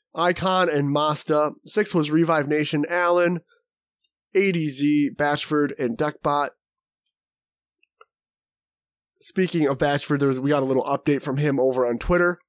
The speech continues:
and I'll read it. His tweet is as follows. "Update regarding myself and Halo.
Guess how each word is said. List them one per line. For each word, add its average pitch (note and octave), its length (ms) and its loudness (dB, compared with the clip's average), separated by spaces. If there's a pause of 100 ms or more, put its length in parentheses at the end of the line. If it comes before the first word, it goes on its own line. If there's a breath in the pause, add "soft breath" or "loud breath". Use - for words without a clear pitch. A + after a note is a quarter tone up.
(500)
and C3+ 160 0
I'll B2+ 160 2
read C#3 240 0
it. C#3 200 0
His C#3 320 -6 (180)
tweet D#3+ 320 0 (260)
is D3 460 0 (640)
as C#3 200 0
follows. C3 540 -2 (380)
"Update F#3 460 0
regarding D3+ 480 0
myself C#3+ 440 -2
and D3+ 100 -2
Halo. G#2+ 400 0